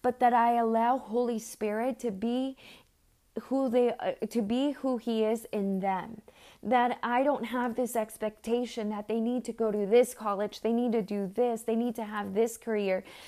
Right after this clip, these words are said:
to have value, purpose, and worth. But they are enough right now. They are worthy right now. And I accept them for who they are right now, in their good, in their imperfections.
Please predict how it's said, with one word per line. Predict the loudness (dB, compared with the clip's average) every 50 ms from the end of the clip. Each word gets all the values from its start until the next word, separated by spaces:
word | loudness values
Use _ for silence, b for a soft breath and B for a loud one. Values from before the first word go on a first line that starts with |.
| B B 2
to | 2 4 4 2
have | -2 -2 0 0 2 2 2 0
value, | 0 2 2 4 4 4 2 2 -2
purpose, | -4 -4 -4 -4 -4 -4 -6 -6 -4 -4
and | -4 -2 0 0
worth. | 2 2 2 0 -2 -4 -8 -14 B B B B B
But | 0 0 2
they | 4 4 4 6
are | 4 4 2
enough | 0 0 -2 -2 0 -2 -2 -2 -4 -6 -6 -2
right | -2 -2 -2 -2 -4
now. | -6 -6 -4 -2 -2 -2 -2 -2 0
They | 0 2 4
are | 4 4 2
worthy | 2 2 2 2 2 2 2 0 0 0 -2 -2 -4 B B B B B -2
right | 0 2 2 2 2 0 -2
now. | -2 -2 -2 -2 -2 0 -2 -2 -2 -2
And | -2 -2 0 0
I | -2 -2 -2 -2 -2
accept | 0 0 -2 -2 -4 -6 -4 -4 -4 -4 -4 -4
them | -4 -4 -4 -4
for | -4 -4 -6 -6
who | -6 -6 -6 -4 -4 -2
they | -2 -2 -2 -2
are | -2 -2 0 0 0 0
right | 0 0 0 0 -2
now, | -2 -4 -2 -2 -2 -2 -4 -4 B B B B B B B B
in | 2 2 4
their | 4 2 0
good, | 0 2 2 4 4 4 2 0 -2 -4 -4
in | -4 -2 0 0
their | 0 0 0 0
imperfections. | -2 -4 -4 -6 -8 -10 -10 -8 -6 -4 -4 -4 -6 -10 -12 -10 -10 -10 -8 -10 -12 -12